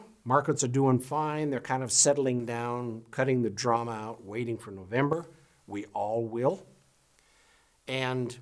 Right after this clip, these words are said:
as always, I'm happy to deal with some of these questions. Just send them along to info at S H W J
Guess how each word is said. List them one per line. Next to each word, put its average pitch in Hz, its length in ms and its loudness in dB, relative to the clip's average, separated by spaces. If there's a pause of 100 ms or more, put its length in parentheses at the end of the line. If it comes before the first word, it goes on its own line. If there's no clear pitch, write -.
(260)
as 143 400 4
always, 143 600 6
I'm 101 100 -10
happy 165 400 0
to 135 100 0
deal 127 280 0
with 123 120 0
some 117 220 2
of 110 60 -4
these 113 180 0
questions. 123 480 -4
Just - 240 0
send 120 220 2
them 123 80 2
along 113 420 0
to - 140 -12
info 117 580 0
at 107 120 -6
S 110 220 0
H 104 260 -6
W 104 320 -6
J 101 420 -8